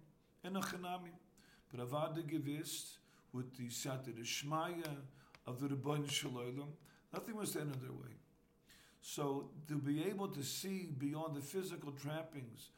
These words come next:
of Olam Hazeh and see the Emes, and Mekayim Ratzon Hashem, requires Emunah Taken. And they could have had the Emunah. There was the potential to be Zoiche,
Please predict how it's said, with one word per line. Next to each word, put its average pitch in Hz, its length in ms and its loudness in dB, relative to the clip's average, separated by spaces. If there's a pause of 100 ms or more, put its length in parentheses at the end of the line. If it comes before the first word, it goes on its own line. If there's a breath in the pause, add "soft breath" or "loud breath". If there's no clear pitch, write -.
(300 loud breath)
of 117 160 0
Olam 147 360 4
Hazeh 123 480 2 (680 loud breath)
and 120 140 -4
see 170 160 -2
the 147 200 4
Emes, 151 580 0 (440 loud breath)
and 120 140 -4
Mekayim 156 360 0
Ratzon 156 340 0
Hashem, 143 600 0 (440 loud breath)
requires 180 480 0
Emunah 147 480 2
Taken. 110 420 -8 (840 loud breath)
And 127 100 0
they 135 60 2
could 170 160 2
have 202 100 2
had 180 160 6
the 185 120 4
Emunah. 196 360 2 (920 loud breath)
There 131 80 2
was 156 220 2
the 156 80 -4
potential 139 840 -2 (440 loud breath)
to - 60 -10
be 143 120 6
Zoiche, 139 840 2